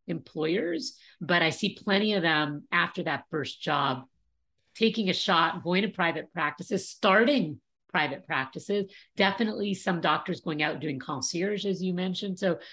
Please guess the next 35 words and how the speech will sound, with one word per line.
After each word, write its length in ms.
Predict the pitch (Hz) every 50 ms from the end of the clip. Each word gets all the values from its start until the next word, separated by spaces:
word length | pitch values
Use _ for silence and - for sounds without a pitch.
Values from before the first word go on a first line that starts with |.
| - - - -
I, 220 | - 190 - 220 247
I 60 | 262
think, 340 | 254 254 285 285 262 262 -
you 80 | - 254
know, 100 | 233 220
the 140 | 208 220 226
independent 340 | 226 262 254 269 254 240
practice 360 | - 233 226 226 - 220 - 220
is, 180 | 190 143 - - -
is 220 | 196 185 180 185
alive 480 | - 175 165 151 147 135 139 175 185 175
and 180 | 175 151 143
well, 500 | 135 135 139 135 151 180 226 269 294 - - _ _ _ _ _ -
uh, 220 | 165 151 151 147
still 480 | 135 - - - 208 202 202 196 - - _ 165
thriving. 520 | 151 143 135 156 170 165 233 277 320 302
There 100 | 226 196
may 140 | 180 185 180
be 220 | 147 165 135 - - _
fewer, 300 | 170 160 165 185 220 226
but 160 | 185 196 170
I 100 | 156 151
think 200 | - - - 156
we're 80 | 160
gonna, 320 | 151 131 156 147 147 - - _ _ _ _ _ _ _ _ _
as 280 | 180 180 151 143 131 127
you 120 | 156 156
mentioned, 340 | 151 156 156 139 127 170 156
we're, 180 | 147 143 139 -
we're 140 | 156 147 147
still 220 | - - 156 156
gonna 160 | 151 156 147
see 160 | 151 - 175
them 200 | 143 151 139 139
grow. 440 | 131 143 147 151 156 160 160 160 160